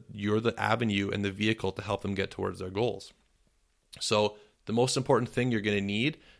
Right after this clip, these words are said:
is a social media profile and a pla-, a place to collect and qualify your clients. So I suggest just something really simple like Typeform. Uh,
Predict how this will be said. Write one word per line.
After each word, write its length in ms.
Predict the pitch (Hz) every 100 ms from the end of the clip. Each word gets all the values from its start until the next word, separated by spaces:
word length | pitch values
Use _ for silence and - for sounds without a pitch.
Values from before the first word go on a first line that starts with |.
| -
is 280 | 110 107 101
a 60 |
social 340 | 101 131 147 123
media 240 | 120 131
profile 520 | - 120 143 147 185 - _ _ _ - - -
and 260 | 110 113 113
a 80 |
pla-, 400 | - 123 107 113 -
a 80 | 101
place 300 | - 120 -
to 100 | 123
collect 420 | - 104 107 -
and 80 | 101
qualify 640 | - 101 101 - 101 101 113
your 100 | 98
clients. 520 | - 151 127 - - - _ _ _ _ -
So 280 | - 107
I 180 | 104 110
suggest 420 | 131 160 160 160
just 140 | 151 -
something 280 | 127 131 101
really 220 | 120 120
simple 300 | - 110 92
like 200 | 98 -
Typeform. 520 | 113 113 - 92 87 - _ _ _ -
Uh, 60 | -